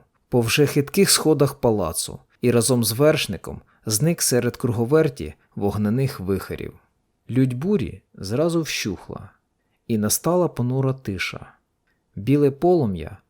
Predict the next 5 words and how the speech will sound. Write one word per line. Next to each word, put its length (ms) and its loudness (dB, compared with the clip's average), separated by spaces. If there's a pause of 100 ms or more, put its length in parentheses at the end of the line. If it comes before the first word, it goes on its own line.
(120)
ще 260 -2
огортало 600 0
палац 460 2
ніби 240 0
саваном 600 -4